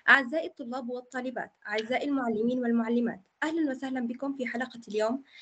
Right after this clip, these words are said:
التي تتحدث عن آفاق واعدة في الطب التجديدي الحديث. ما هو الطب التجديدي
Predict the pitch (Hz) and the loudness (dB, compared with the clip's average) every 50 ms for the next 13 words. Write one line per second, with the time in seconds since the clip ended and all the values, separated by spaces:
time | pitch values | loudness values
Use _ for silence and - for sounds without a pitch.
0 | - - - - 262 285 285 285 - 269 - 254 - 330 302 - 359 359 - 277 | -20 -4 2 4 4 4 4 0 -8 -8 -6 -2 0 0 2 2 2 2 2 -2
1 | 254 233 - 220 220 226 269 277 285 277 - 254 254 277 262 254 214 254 262 254 | -2 0 0 -2 0 2 2 0 0 2 2 2 2 2 0 0 0 0 0 0
2 | - - - - - 262 233 233 262 - - 233 202 - 240 254 233 233 151 226 | -4 -6 -8 -2 -2 0 0 0 0 0 0 0 2 0 -2 -2 -2 -2 -2 -2
3 | 233 - - 233 208 190 - _ _ _ _ _ _ _ _ - - - _ _ | -2 -2 -4 -6 -8 -10 -14 _ _ _ _ _ _ _ _ -20 -20 -20 _ _
4 | 302 339 370 403 381 349 - - 311 233 233 240 233 - 240 226 202 - 277 285 | 10 12 12 12 10 8 6 4 2 2 2 2 4 4 4 4 4 4 2 2
5 | - 277 302 311 320 320 | 4 4 4 4 2 0